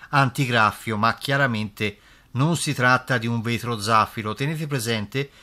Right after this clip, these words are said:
che questo orologio lo trovate in vendita su Amazon a circa centoventi euro, centoventi, centotrenta euro, per cui è un prezzo veramente basso, è un orologio economico, veramente alla portata di tutti.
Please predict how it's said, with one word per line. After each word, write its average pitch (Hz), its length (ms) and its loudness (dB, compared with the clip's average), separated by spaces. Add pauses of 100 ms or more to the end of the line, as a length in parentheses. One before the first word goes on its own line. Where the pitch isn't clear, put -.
(160)
che 165 200 -2
questo 156 300 -2
orologio 143 420 2
lo 127 140 -4
trovate 127 360 0
in 123 120 0
vendita 110 480 -2
su 156 140 -8
Amazon 110 580 -2 (320)
a 139 140 2
circa 120 400 -2
centoventi 110 800 -2
euro, 101 340 -2
centoventi, 107 680 -6
centotrenta 104 680 -6
euro, 101 240 -6
per 90 140 -12
cui 123 260 -8 (240)
è 107 120 -4
un 104 180 -4
prezzo 107 420 0
veramente 92 520 -6
basso, 104 480 2 (240)
è 127 140 0
un 135 120 2
orologio 120 640 -2
economico, 110 720 -2
veramente 107 520 -2
alla 110 240 -4
portata 98 380 -8
di 95 140 -10
tutti. 87 420 -16